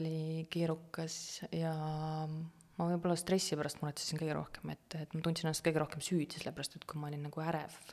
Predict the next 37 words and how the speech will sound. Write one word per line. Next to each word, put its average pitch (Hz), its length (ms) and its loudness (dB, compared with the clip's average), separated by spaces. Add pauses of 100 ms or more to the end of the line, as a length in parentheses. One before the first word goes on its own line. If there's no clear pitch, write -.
(160)
äh, 165 160 -6
mingite 156 320 -4
asjade 151 240 -6
pärast 151 320 -4 (800)
ja 160 80 2
muretsesin, 160 560 2 (920)
E, 165 140 4 (120)
eriti 175 240 4
lõpupoole. 160 540 4 (1200)
Lõpupoole 160 500 2
oli 156 160 2
kõige 170 200 4
sellisem 147 360 0
ärevam. 151 380 -2 (380)
Et, - 280 -6
e, 156 720 0
et - 140 -8
siis 165 140 0
ma 156 160 0
mõtlesin 160 320 -2
küll, 165 200 4
et 151 200 -6
mis 156 140 -2 (100)
siis, 156 300 -4
et 151 160 -8
ma 151 120 -2
nüüd, 151 360 -6
e, 160 80 -2 (800)
et 165 240 -2
äkki 160 180 -2
tema 165 220 8
areng 160 240 4
on 151 120 -2
sellepärast 156 440 -4
nagu 160 120 -4
kuidagi 151 240 -6
kehvem. - 380 2